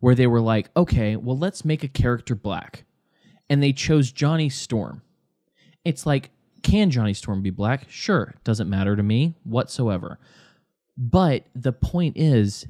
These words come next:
they could have made Reed Richards black, the incredibly smart one,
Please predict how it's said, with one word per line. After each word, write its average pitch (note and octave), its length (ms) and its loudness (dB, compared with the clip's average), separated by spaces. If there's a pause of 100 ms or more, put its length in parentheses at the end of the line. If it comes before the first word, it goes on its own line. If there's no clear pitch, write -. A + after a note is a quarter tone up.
they D3 280 2
could G3 340 0
have D#3+ 200 2
made C3+ 240 2
Reed A#2 280 2
Richards A#2 600 -2
black, - 500 -16 (220)
the B2 240 0
incredibly A#2 520 -2
smart B2 420 -4
one, B1+ 280 -12